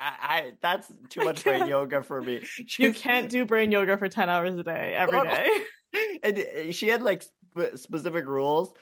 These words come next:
Speaker 1: like, for, like, when we were eating food, she's like,
Speaker 2: Yeah.
Speaker 1: "Jason, no brain yoga
Speaker 2: No
Speaker 1: <laughs> at
Speaker 2: brain
Speaker 1: the
Speaker 2: yoga.
Speaker 1: dinner
Speaker 2: But then that's
Speaker 1: table."
Speaker 2: your, like, ideal brain yoga time, too.
Speaker 1: Totally.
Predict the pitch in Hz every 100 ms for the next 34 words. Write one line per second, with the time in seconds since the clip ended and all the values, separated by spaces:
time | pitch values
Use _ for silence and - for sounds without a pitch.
0 | _ 147 147 - 156 143 107 127 139 139
1 | 143 151 151 131 120 123 147 160 170 -
2 | 104 123 147 - 147 143 135 - 175 175
3 | 170 165 190 143 131 131 117 110 92 120
4 | - 151 - 190 247 175 160 160 190 -
5 | - 285 349 370 339 339 - 262 302 311
6 | 339 320 294 - 220 240 220 220 254 320
7 | 262 311 226 214 196 202 214 277 302 453
8 | - - - 403 440 494 480 453 381 370
9 | 285